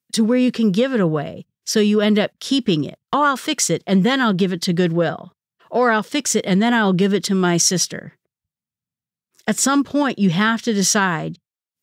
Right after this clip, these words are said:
to just put something in the trash. It is depressing. <laughs> I know as I've been going through all my rooms and getting rid of things, "Oh, I remember when I bought this and I thought I was really going to use it." Or,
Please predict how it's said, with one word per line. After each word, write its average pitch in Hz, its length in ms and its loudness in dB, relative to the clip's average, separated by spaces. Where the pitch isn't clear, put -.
to 175 120 -2
just 180 320 0
put - 180 -4
something 170 340 0
in 156 100 0
the 143 80 -4
trash. - 540 -10
It 196 120 2
is 190 160 0
depressing. 233 680 -4
<laughs> - 80 -8
I 277 120 2
know 226 200 2
as 190 160 0
I've 180 140 0
been 170 140 0
going 185 320 2
through 190 200 -2
all 190 120 0
my 190 120 2
rooms 185 420 2
and 165 180 0
getting 170 340 2
rid 180 140 0
of 214 120 0
things, 240 440 -4
"Oh, 170 400 2
I 180 80 -2
remember 208 360 2
when 196 140 2
I 180 100 2
bought 170 320 -2
this 175 300 0
and 175 80 -2
I 170 80 0
thought 175 360 -2
I 190 80 -2
was 185 140 0
really 247 320 2
going 220 280 2
to 208 60 2
use 175 380 2
it." 156 220 -6
Or, 185 300 -2